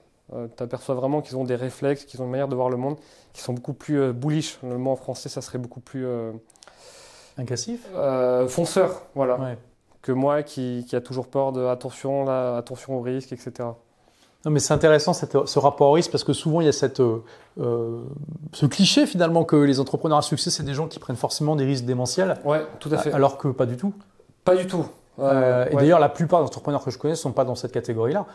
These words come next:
Speaker 1: Bah
Speaker 2: Ils
Speaker 1: non.
Speaker 2: prennent des risques, mais des risques mesurés.
Speaker 1: Exactement.
Speaker 2: Avec des plans B, C, D, E, F, G, H,
Speaker 1: Exactement.
Speaker 2: au cas où le plan A marche pas. Et,
Speaker 1: Exactement.
Speaker 2: euh, ils font des transitions, ils font des tests sur le terrain en mode Lean Startup.
Speaker 1: Exactement. Mais le, le truc, c'est quand même, il y a des entrepreneurs très médiatisés qui font des all-in comme Elon Musk.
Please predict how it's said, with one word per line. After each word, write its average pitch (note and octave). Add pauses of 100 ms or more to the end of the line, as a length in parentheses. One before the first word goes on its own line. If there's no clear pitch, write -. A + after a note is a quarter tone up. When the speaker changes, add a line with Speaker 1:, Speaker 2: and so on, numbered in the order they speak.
Speaker 1:
Bah C3+
Speaker 2:
Ils D#3
Speaker 1:
non. G3+
Speaker 2:
prennent G3
des E3
risques, F#3
mais C3+
des C3
risques F#3+
mesurés. C#3+ (180)
Speaker 1:
Exactement. D3+
Speaker 2:
Avec D3+
des C#3+
plans C#3
B, C#3+
C, D3+
D, C#3+
E, C#3
F, A#2+
G, B2+
H, C#3
Speaker 1:
Exactement. C3
Speaker 2:
au B2
cas C#3
où C3+
le B2
plan B2
A B2
marche A2+
pas. G3+ (300)
Et, D3+
Speaker 1:
Exactement. C#3+
Speaker 2:
euh, C3
ils B2+
font -
des C3+
transitions, D3+
ils F#3+
font -
des C3+
tests E3+
sur D3+
le C#3
terrain D3+
en D3
mode B2+
Lean B2+
Startup. - (260)
Speaker 1:
Exactement. D3
Mais C#3+
le, D3
le D3+
truc, A3
c'est -
quand F3+
même, E3
il C#3+
y -
a C#3
des C3
entrepreneurs D#3
très -
médiatisés D#3
qui -
font D3
des C3+
all-in D#3
comme C3
Elon C3
Musk. F3